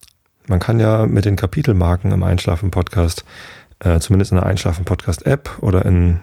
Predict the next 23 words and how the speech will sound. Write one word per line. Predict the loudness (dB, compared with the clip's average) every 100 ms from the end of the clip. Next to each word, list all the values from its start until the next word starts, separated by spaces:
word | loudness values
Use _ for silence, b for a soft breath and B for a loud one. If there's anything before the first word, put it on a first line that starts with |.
| -4
anderen | 0 2 2
Podcatcher-Apps | 0 -4 -2 -4 -2 -2 -2
die | -6 -4
Kapitelmarken | -2 0 2 2 2 2 0 0 -4
unterstützen. | -6 -4 -4 -4 0 0 -2 B B B B B -6
Kann | 0
man, | 2 4 4 4
äh, | 2
direkt | 2 0 0
weiterspringen. | 0 0 -2 0 2
Und | 2 2
wenn |
ihr | 0
zum | 2 2
Rilke | 2 2 0
springt | 0 0 0
oder | 2 2 2
direkt | 0 -2 0
zum | 0 0
Vorleseteil | 0 0 0 -2 0 2 2
Sherlock | 0 0 0 0
Holmes, | 0 0
dann | -2 -2